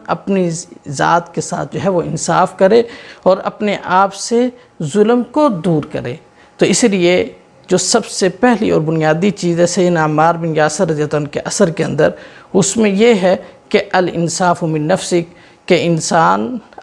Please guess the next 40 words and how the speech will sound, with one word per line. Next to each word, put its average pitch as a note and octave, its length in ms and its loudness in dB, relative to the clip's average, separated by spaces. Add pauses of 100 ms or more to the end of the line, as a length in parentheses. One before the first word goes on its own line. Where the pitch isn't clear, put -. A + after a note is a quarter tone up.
अपनी F#3 420 -2
ज़ात D#3+ 520 0
के F#3+ 80 -4
साथ D#3 320 -4
इंसाफ D#3+ 500 -2
करे, A3 260 2 (340)
अपने G#3 320 -2
ऊपर E3+ 300 -2
जुल्म D#3+ 320 0
ना G3+ 160 2
करे, A3 540 0
गुनाहों F#3+ 480 2
से E3+ 200 -2
अपने D#3 360 -4
आप D#3 320 -2
को A#3 300 2 (320)
दूर F#3+ 280 2
रखे, F#3+ 380 2
अपने F3 320 -2
आप D#3+ 300 0
को E3+ 140 0
गुनाहों C#3 380 -4
से G3 160 -2
बचा C#3+ 300 -4
के - 140 -16
रखे। - 200 -20 (720)
और A3 120 4
दूसरी C#4 380 2
चीज़ B3 220 0
जो A#3+ 120 6
इस - 260 0
असर G#3 320 0
के - 120 -6
अंदर F#3 460 0 (140)
बयान E3+ 480 0
हुई D#3+ 240 -2
है D3 300 -2 (340)
वो A#3+ 140 6
भी A3+ 100 -2 (160)
बहुत G3+ 340 0